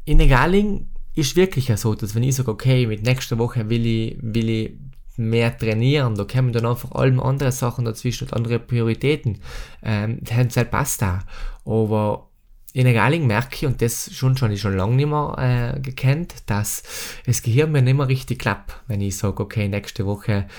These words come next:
will ich mir ordentlich täglich, äh, meine Trainingsroutine durchziehen. Das heißt, ich kann mir in dem Bereich, äh, selber, <laughs> wenn man's jetzt ganz, ganz überspitzt betrachtet,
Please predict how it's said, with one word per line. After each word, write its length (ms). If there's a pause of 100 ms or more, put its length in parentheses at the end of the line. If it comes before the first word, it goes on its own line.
(200)
will 200
ich 100
mir 120
ordentlich 600
täglich, 460
äh, 200
meine 240 (220)
Trainingsroutine 640
durchziehen. 680 (1400)
Das 140
heißt, 340
ich 100
kann 280
mir 200
in 160
dem 200
Bereich, 640 (300)
äh, 560 (120)
selber, 760 (160)
<laughs> 80
wenn 400
man's 180
jetzt 220
ganz, 280
ganz 240
überspitzt 520
betrachtet, 640